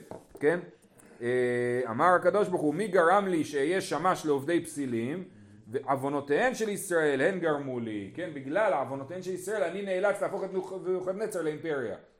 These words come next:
את בבל לאימפריה, כדי שהם לא יימסו בידי אומה שפלה. חוזרים למרכבה. "וירא החיות, והנה אופן אחד בארץ אצל החיות", כן? אז אמרתי שבסוף התיאור של החיות מגיע התיאור של האופנים,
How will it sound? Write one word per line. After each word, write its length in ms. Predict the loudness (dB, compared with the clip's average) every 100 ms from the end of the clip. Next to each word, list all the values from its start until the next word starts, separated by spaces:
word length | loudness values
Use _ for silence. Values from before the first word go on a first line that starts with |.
| -14
את 100 | -6
בבל 340 | -4 -2 -4 -2
לאימפריה, 580 | -2 -2 -2 -2 -2 -6 -14 _ -6
כדי 180 | -6
שהם 220 | -2 -2 0
לא 100 | 0
יימסו 440 | 0 -2 -4 -4
בידי 240 | -4 -2
אומה 200 | -2 -2
שפלה. 320 | -6 -10 -12 -12 _ _ _ _ _ -10
חוזרים 300 | -2 2 4
למרכבה. 560 | 4 0 0 -2 -2 -12 _ -20 -8
"וירא 440 | -2 0 2 6 6
החיות, 480 | 6 0 2 2 0
והנה 280 | -2 -2
אופן 340 | -2 0 0 0
אחד 280 | 0 0 4
בארץ 320 | 6 6 2
אצל 240 | -4 -2
החיות", 600 | -2 -2 4 4 4 -2 -20 _ _
כן? 160 | -2 0
אז 140 | -2
אמרתי 240 | 0 0 0
שבסוף 400 | -6 -2 -2 -2
התיאור 260 | -6 -6
של 160 | -2 2
החיות 540 | 2 2 0 0 0
מגיע 240 | -2 0 -2
התיאור 240 | 0 -4
של 120 | -2
האופנים, 600 | -2 -4 -6 -4 -6 -6